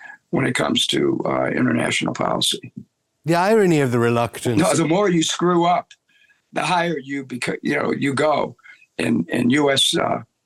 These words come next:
Speaker 1: policymaking. Uh, it's, you know, it's the Peter Principle pers-, uh, principles personified.
Speaker 2: The irony of the reluctance on the Hill, in the House, and in the Senate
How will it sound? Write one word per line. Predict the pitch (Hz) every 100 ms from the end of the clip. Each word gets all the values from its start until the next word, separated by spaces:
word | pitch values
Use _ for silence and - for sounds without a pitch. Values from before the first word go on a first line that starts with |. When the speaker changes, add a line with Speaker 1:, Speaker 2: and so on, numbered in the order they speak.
| _ _
Speaker 1:
policymaking. | 156 151 143 - - - - 170 170 - _ _ _ _
Uh, | - -
it's, | 123 - -
you | - -
know, | - - - -
it's | 131
the | -
Peter | - 175 135
Principle | 135 127 - -
pers-, | - - - _ -
uh, | -
principles | - - 170 - 139 -
personified. | - - - - - - - 175 - _ _ _ _ _ _ -
Speaker 2:
The | 131
irony | 151 170 180 160
of | 127
the | 117
reluctance | 110 127 147 - 107 82 80 - - - - - -
on | - 123 117
the | 110
Hill, | 92 98 87 101
in | 98 117
the | 117
House, | 98 101 98 92 -
and | 131 131
in | 117
the | 107
Senate | 90 131 120 98